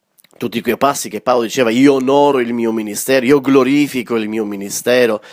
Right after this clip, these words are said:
<laughs> innalzava Paolo il suo ministero. Perché? Perché dice Dio,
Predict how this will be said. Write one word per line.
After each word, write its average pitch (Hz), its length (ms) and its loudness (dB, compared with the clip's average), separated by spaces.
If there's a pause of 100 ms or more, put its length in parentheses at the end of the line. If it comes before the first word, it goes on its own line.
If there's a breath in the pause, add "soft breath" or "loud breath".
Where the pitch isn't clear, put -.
(320 loud breath)
<laughs> - 300 0
innalzava 139 720 -4
Paolo 110 320 -2
il 98 60 -8
suo - 200 -4
ministero. 107 340 -4
Perché? - 340 0
Perché 185 420 -4 (540 loud breath)
dice 170 340 -2
Dio, 185 440 0